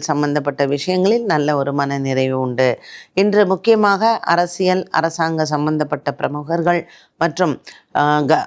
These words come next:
அரசாங்கத்தில் பெரிய பதவிகளில் இருப்பவர்களுக்கு நற்செய்திகள் காத்திருக்கிறது. கன்னிராசி அன்பர்கள், கன்னிராசி அன்பர்களுக்கு இன்று மனக்லேசங்கள் இல்லை. குடும்பத்தில் இருக்கக்கூடிய பெரியோர்களின் ஆசீர்வாதங்கள் நிச்சயமாக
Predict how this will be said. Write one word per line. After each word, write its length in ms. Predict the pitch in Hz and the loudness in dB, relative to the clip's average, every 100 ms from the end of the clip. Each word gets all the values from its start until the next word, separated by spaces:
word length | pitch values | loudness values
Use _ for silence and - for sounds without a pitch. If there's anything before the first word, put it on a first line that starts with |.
| - | 2
அரசாங்கத்தில் 680 | 160 170 233 214 208 220 208 180 | 2 2 0 2 0 2 2 2
பெரிய 220 | 175 190 - | 2 0 2
பதவிகளில் 640 | 165 196 208 185 180 165 151 | 0 0 0 2 2 4 2
இருப்பவர்களுக்கு 680 | 147 156 151 143 143 143 139 - 143 | 2 0 0 0 0 0 0 0 -4
நற்செய்திகள் 640 | 147 - 185 160 147 135 127 | -4 -2 0 0 -2 -4 -2
காத்திருக்கிறது. 680 | 120 117 113 113 - - 107 _ _ _ _ _ _ _ _ _ _ _ _ _ - | -4 -4 -8 -8 -12 -14 -16 _ _ _ _ _ _ _ _ _ _ _ _ _ -2
கன்னிராசி 500 | 233 277 285 262 254 233 | 2 4 4 4 4 4
அன்பர்கள், 380 | 220 214 233 247 196 | 4 2 0 0 0
கன்னிராசி 560 | 170 165 160 156 151 151 | 2 2 2 0 0 0
அன்பர்களுக்கு 560 | 160 165 175 180 - 202 180 151 | 0 0 0 -2 0 0 0 2
இன்று 260 | 151 147 135 - | 2 4 2 0
மனக்லேசங்கள் 840 | 165 196 - 165 151 143 139 143 139 131 | -2 -2 0 2 2 0 0 0 0 0
இல்லை. 220 | 131 127 - _ _ _ _ | 0 -2 -6 _ _ _ _
குடும்பத்தில் 500 | 170 170 170 151 151 156 | 0 2 0 0 0 2
இருக்கக்கூடிய 520 | 147 147 135 147 151 131 | 0 -2 -2 0 0 2
பெரியோர்களின் 680 | 143 147 151 147 147 151 143 143 | 0 2 2 0 0 0 0 0
ஆசீர்வாதங்கள் 800 | 156 180 165 165 147 143 139 135 - 143 | -2 -2 0 0 0 -2 -2 -4 -4 -6
நிச்சயமாக 640 | 131 135 139 135 135 | -4 -2 0 -2 -2